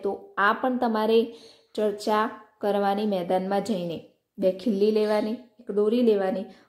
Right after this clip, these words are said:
અને પ્રયત્ન કરવાનો, બરાબર? તો તમને ખ્યાલ આવી જશે કે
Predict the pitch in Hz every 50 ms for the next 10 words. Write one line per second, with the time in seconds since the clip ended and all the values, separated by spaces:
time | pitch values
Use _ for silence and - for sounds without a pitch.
0 | _ - 190 185 196 196 - 202 185 170 170 170 - - 196 220 262 262 - -
1 | - - 226 208 190 175 170 170 180 185 - - _ _ - - - 160 175 208
2 | 269 339 - - - - _ _ _ _ - 202 - 214 190 196 196 214 233 -
3 | - - - - - - 196 175 180 196 196 196 202 202 202 202 196 - - 190
4 | 190 - - 202